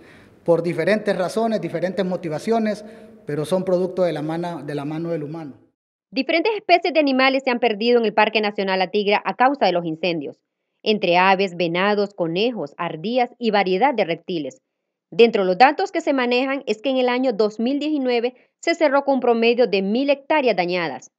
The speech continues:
Speaker 2: y este año dos mil veinte a la fecha ya van dos mil trescientas hectáreas, generando esto un aumento de más del cien por ciento.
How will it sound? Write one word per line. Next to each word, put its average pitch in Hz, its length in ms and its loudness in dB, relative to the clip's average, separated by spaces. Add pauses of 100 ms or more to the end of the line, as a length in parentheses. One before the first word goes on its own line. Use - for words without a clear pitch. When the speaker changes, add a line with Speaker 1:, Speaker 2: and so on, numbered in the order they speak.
(340)
Speaker 2:
y 196 140 0
este 220 240 4
año 247 260 2
dos 175 200 0
mil 208 180 -4
veinte 202 440 0
a 233 100 4
la 277 100 2
fecha 254 400 -2 (240)
ya 220 220 4
van 233 200 2
dos 185 180 2
mil 240 300 -2
trescientas 208 540 -4
hectáreas, 165 560 -2 (320)
generando 226 520 2
esto 226 280 2
un 202 160 2
aumento 196 480 -2
de 180 160 -2
más 180 160 0
del 170 140 -6
cien 226 320 -4
por 226 120 -4
ciento. 151 460 -8